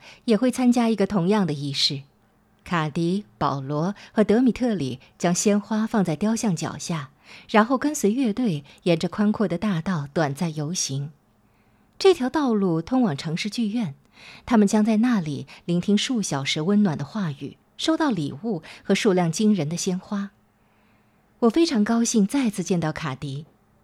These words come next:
他是化学博士，执行过两次航天任务，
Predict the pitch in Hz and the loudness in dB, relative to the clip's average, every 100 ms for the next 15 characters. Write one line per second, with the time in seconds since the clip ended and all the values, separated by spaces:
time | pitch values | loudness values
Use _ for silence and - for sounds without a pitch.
0 | _ 196 196 180 196 180 160 151 147 - | _ -2 0 2 0 0 -6 -4 -4 -4
1 | 220 143 - - - 247 254 285 294 285 | -4 -6 -12 -20 -6 -2 0 -2 0 0
2 | 208 240 - 175 160 202 240 285 226 143 | 0 -2 -4 -4 -4 -2 0 2 0 -2
3 | 120 | -12